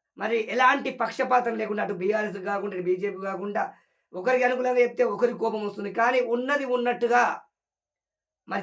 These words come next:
చెప్పే ప్రయత్నం నేను మీకు చేస్తాను. మరి చంద్రధార గ్రూప్, మా గ్రామం చంద్రధార గ్రూప్, చంద్రధార గ్రూప్లో కూడా చాలామంది నేను వీడియోలు చూస్తూనే ఉన్నాను, అందరినీ గమనిస్తూనే ఉన్నాను. మరి, ఆ, అక్కడ మనకేం కనిపిస్తుందంటే చాలామంది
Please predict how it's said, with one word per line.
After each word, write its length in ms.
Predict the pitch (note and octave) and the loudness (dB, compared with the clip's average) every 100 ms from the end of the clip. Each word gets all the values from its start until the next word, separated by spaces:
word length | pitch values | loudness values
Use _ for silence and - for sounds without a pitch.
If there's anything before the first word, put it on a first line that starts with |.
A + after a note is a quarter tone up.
| G#3 | -2
చెప్పే 200 | A3+ A#3+ | 2 4
ప్రయత్నం 480 | A#3 A3 G#3+ A3+ A3 | 6 4 4 0 -2
నేను 180 | G#3 G#3 | 0 0
మీకు 240 | F#3+ F#3 | -2 -4
చేస్తాను. 420 | E3 - C#3 C3 - _ _ _ _ _ _ _ _ _ F#3+ | -4 -2 -4 -4 -12 _ _ _ _ _ _ _ _ _ -2
మరి 240 | A3+ C4 | 2 4
చంద్రధార 320 | B3 C4+ C4 | 4 6 6
గ్రూప్, 200 | A#3+ B3 | 6 4
మా 160 | A#3 A3+ | 4 2
గ్రామం 340 | G#3 G#3+ A#3 | 4 4 2
చంద్రధార 360 | G#3+ A3 A3 G#3+ | 0 2 4 4
గ్రూప్, 160 | G#3+ | 4
చంద్రధార 360 | G3+ G#3+ A3+ A3+ | 4 2 2 2
గ్రూప్లో 240 | G#3 G#3 | 2 0
కూడా 140 | G#3+ G#3 | -2 -2
చాలామంది 880 | - F#3+ G#3+ G#3 G#3 A3 E3+ E3+ _ _ - | 0 2 2 2 2 4 2 -4 _ _ -8
నేను 140 | G3 | -4
వీడియోలు 280 | G#3 A#3 A#3+ | 0 4 4
చూస్తూనే 460 | - G#3 A3 A3+ A3 | 4 -6 -2 0 0
ఉన్నాను, 540 | A3 G#3+ A3 B3 B3+ _ _ _ | 0 0 2 0 -2 _ _ _
అందరినీ 380 | F3 G#3+ A#3+ A3 | -8 -2 0 0
గమనిస్తూనే 540 | G3 A3 A3+ - A3+ A3 | 0 0 0 -2 -2 0
ఉన్నాను. 540 | G#3+ G#3+ A3 A#3+ - _ _ - | 0 0 2 2 0 _ _ -8
మరి, 460 | G3 G#3+ G3 D#3+ - _ _ _ _ - | 0 2 2 0 -6 _ _ _ _ -2
ఆ, 340 | G3+ G3+ G3 | 0 0 0
అక్కడ 480 | G#3 F#3+ C4 C4 G3+ - | -2 4 6 6 4 -2
మనకేం 380 | G#3 G3+ A3 B3 | -2 2 2 2
కనిపిస్తుందంటే 1160 | B3 A#3 A#3 - A#3 A#3 A3+ B3+ A#3+ A#3 A#3 _ _ _ _ _ _ _ _ _ _ _ _ - | 0 -2 -6 -2 2 2 2 6 6 6 0 _ _ _ _ _ _ _ _ _ _ _ _ 4
చాలామంది 680 | C4 D#4+ D#4 D4+ C#4 - | 6 8 6 6 2 0